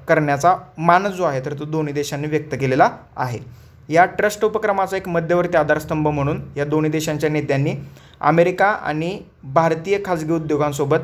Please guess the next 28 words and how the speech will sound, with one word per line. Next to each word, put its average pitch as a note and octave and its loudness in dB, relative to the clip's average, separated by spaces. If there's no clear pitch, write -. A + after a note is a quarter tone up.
काम D3 2
करून D3+ -2
वर्षाच्या E3+ 2
अखेरीस D3 -4
आर्टिफिशियल E3 -2
इंटेलिजन्स E3+ 2
पायाभूत D#3+ 2
सुविधांना D3 -2
गती D3+ -2
देण्यासाठी C#3 -2
भारत D#3 2
अमेरिका E3 2
रोडमॅप D#3+ 0
पुढे D3 -2
नेण्याचं C#3+ -2
वचन C3+ -2
आहे, C#3 -2
तर C3 -4
ते C3+ 0
इथं C#3+ -2
तुम्हाला C3+ 2
दिल्याचं C3+ 2
दिसतंय. D3+ -2
ओके, E3+ 2
ट्रस्ट G#3+ 4
उपक्रम F#3 0
जो F3 2
आहे D#3+ 2